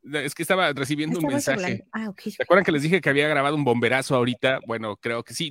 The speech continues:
Speaker 1: grabé unas cosas, pero aparte me contestó un mensaje automático el WhatsApp de la agencia que me estaba contactando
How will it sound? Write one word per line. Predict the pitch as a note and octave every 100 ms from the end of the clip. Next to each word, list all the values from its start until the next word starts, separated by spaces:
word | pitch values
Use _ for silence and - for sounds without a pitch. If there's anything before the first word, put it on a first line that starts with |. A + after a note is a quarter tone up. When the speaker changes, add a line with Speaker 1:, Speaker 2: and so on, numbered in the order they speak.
| C3+
Speaker 1:
grabé | C3+ C#3 D3
unas | D#3+ D3+
cosas, | - C#3+ D3
pero | - A2
aparte | G#2+ A#2+ B2+ C3
me | A#2+
contestó | - G2+ G#2+ -
un | C3+
mensaje | C3 A#2+ B2 C3
automático | B2+ A#2 A#2 - G#2+ A#2
el | A2
WhatsApp | A2 A2 - A#2 A2
de | -
la | G#2+
agencia | F2+ A#2 A2 A2
que | -
me | F#2+
estaba | - A2 G#2
contactando | G#2+ G#2 A2+ B2 A#2 A#2